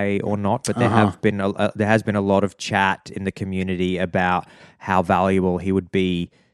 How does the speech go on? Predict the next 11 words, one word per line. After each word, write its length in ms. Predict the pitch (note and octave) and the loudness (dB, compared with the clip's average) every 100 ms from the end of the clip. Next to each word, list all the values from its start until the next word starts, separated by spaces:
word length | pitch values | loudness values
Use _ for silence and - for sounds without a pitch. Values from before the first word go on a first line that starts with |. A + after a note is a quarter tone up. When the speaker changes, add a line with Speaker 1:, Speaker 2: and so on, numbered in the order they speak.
| _ | _
Speaker 1:
to 560 | - G#2 F2+ F2 F2 - - - | 0 4 6 4 2 -2 -10 -10
an 140 | G2+ G2 | -8 -4
asset 480 | F#2 F2 - F#2 - | -4 -4 -4 -4 -2
like 280 | F2+ F#2 - | -4 -4 -4
that, 260 | F2+ - | -6 -4
like 260 | F#2 F2+ - | -6 -8 -8
you 60 | F#2 | -10
say, 260 | - E2+ | -4 2
Speaker 2:
Mm. 460 | A#2 A#2 A#2 A2 G2 - _ - | 6 8 8 6 4 -4 _ -2
Speaker 1:
John. 400 | G#2 F#2 F2 E2+ _ _ _ | 2 2 -2 -8 _ _ _
And 720 | G2+ G2 F#2+ F2+ F2+ F2+ - | 0 2 0 -2 -6 -8 -12